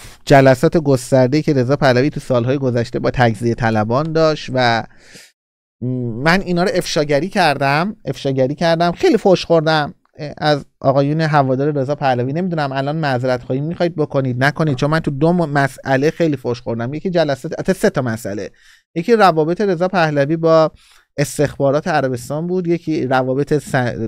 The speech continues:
بسیار نزدیکش با تجزیه طلبان بود، یکی هم سفر ایشون به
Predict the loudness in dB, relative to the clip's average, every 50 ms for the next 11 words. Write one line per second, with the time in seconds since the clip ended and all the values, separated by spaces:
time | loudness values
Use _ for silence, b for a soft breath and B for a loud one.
0 | -4 -4 -4 -4 -2 0 2 2 2 2 0 -2 -2 -4 -4 -4 -4 -6 -2 -2
1 | -2 0 2 2 2 2 0 0 -2 -2 0 0 0 0 0 -2 -2 -2 -2 -2
2 | 0 2 0 0 B B B B B B B -4 -2 0 2 2 2 2 2 0
3 | -2 -2 0 0 0 0 0 -2 -2 -4 -4 -6 -6 -6 -4 -4 -4 -6 -4 -2
4 | -2 0 0 0 -2 -4 -6